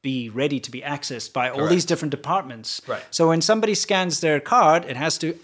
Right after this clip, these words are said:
Speaker 1: query the database to get all the personal information about that person, right? So that's why it's feasible that a billion people could be compromised, because all you would need is access to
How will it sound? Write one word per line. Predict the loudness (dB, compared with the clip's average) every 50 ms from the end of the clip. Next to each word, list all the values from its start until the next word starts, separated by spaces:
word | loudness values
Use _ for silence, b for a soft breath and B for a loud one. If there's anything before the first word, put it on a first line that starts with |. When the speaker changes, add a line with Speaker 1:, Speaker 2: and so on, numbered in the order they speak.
| -16 _
Speaker 1:
query | -4 -2 0 0 0 0
the | 0 0
database | -2 -2 -4 -4 -4 -6 -6 -6 -6 -6
to | -4 -4
get | -4 -2
all | -2 -4
the | -4 -6
personal | -6 -8 -8 -8 -8 -10 -12 -14
information | -14 -14 -14 -12 -12 -12 -12 -14 -16 -18 -20 _ _ _ _
about | -10 -8 -8 -8 -8 -10
that | -12 -14 -14 _
person, | -16 -16 -14 -14 -16 -18 _ _ _ _ _ _
right? | -2 -2 -2 -2 -4 B B B B B B B B B B B B B B B
So | -6 -2 2
that's | 4 4 4 4 2 0 -2 -2
why | 0 0 0
it's | 0 -2
feasible | -8 -10 -6 -2 0 0 2 2 2 0 0 -4 -8 -8 -10 -12 -12 _
that | -2 0 0
a | 0
billion | 0 0 2 2 2 2 2 0 0 -2
people | -4 -6 -8 -8 -8 -12
could | -10 -10 -10 -10 -8
be | -10 -10
compromised, | -8 -8 -8 -8 -8 -8 -8 -8 -8 -8 -10 -8 -6
because | -6 -2 0 0 0 0
all | -2 2 4 4 4 4
you | 4 2
would | 2 2 2
need | 0 0 2 2 2 2 0 -2
is | -6 -6 -6 -2
access | -2 -2 0 0 -2 -4 -2 -2 -4 -4
to | -4 -2 -2 -2 -2 -4